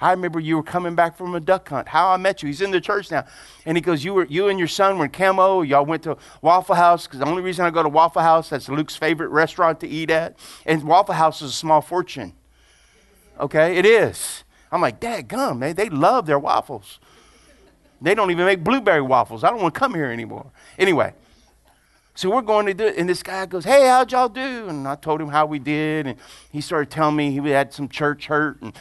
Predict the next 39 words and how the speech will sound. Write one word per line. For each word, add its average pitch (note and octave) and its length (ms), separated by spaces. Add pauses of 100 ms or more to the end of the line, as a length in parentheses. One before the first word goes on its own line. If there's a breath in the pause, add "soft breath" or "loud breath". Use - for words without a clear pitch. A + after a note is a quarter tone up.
(160 loud breath)
all E3 220
this E3 180
stuff. D3+ 520
He C#3+ 80
wasn't C3+ 260
going D#3 160
to C#3+ 100
church. D3+ 240 (220 loud breath)
He F3 80
knew G#3 160
who G#3 100
I F3+ 140
was. E3 400
I E3+ 160
didn't E3+ 160
know, D#3 240
you E3 120
know, D3 100
I C#3 120
didn't D3+ 140
know D#3 160
he D3 120
knew A#2+ 200
who G#2 100
I G2 140
was. F#2+ 280 (260 loud breath)
He D3 80
starts - 260
telling G3 220
me F#3 80
all C3+ 120
this B2 180
stuff. A#2+ 300 (380 soft breath)
And D3+ 120
so F#3+ 160
right F#3 300
there, A#3 220
I D#3+ 100
just, - 540